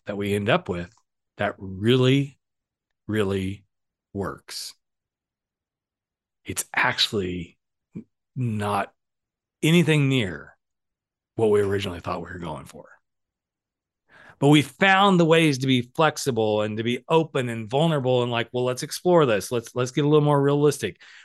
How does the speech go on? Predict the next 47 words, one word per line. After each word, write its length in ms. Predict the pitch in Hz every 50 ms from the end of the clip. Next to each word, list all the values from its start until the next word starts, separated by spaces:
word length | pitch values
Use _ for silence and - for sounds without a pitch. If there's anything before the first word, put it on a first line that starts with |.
| _ _
We 80 | - 113
step 280 | - - - 175 170
out 180 | 185 170 165 165
of 80 | 156 151
our 120 | 156 156
comfort 400 | 156 - 170 170 151 175 147 127
zones 300 | - 131 127 120 110 110
and 80 | 117 113
we 80 | 117
go 300 | 110 104 104 156 170 170
after 300 | 160 160 160 160 - 156
these 300 | 143 135 135 131 120 -
things 360 | - 151 139 135 131 131 117
that 220 | 127 127 120 113 - _ _ _ _ _ _ _ _
quit 220 | - 180 208 185 -
assaulting 520 | - 151 139 - 165 147 151 147 - 147 139
our 140 | 135 131 131
confidence. 640 | 131 - 170 180 170 - 107 87 73 - _ -
In 80 | - 110
fact, 240 | 127 127 123 120 -
when 120 | 123 120
I 120 | 135 156 185
met 240 | 208 202 196 -
my 140 | - 156 151
husband, 340 | 135 156 175 180 156 143 123
I 80 | 120 123
was 100 | 117 -
kinda 160 | - 127 123
like, 200 | 117 110 110 - - - - _ _
<laughs> 80 | - 120 120 _ _ _ _ _ _ _ _ _ _ _ _ -
"Well, 100 | 110 110
he's 180 | 175 240 233 - 123 117 - _ _ _ _ _ _ -
darn 260 | - 117 120 123 123 127
handsome. 560 | 135 170 226 240 - - - 80 - - _ _ _ _ _ _ _ _ _ _ _ _ _ _ _ _ _ _ _ _ _ _ _ _ _ _
What's 180 | - 127 127 -
he 60 | 185
see 200 | - - 190 185
in 140 | 185 180 180
me?" 320 | 190 185 123 85 - _
So 140 | - - 127
there 180 | 117 139 135 143
was 120 | 156 139
assault 360 | 143 131 - 160 143 143 139
on 100 | 143 131
my 120 | 127 127 127
confidence, 460 | 131 185 208 180 135 107 95 85 -
right? 380 | 95 98 113 151 208 226 -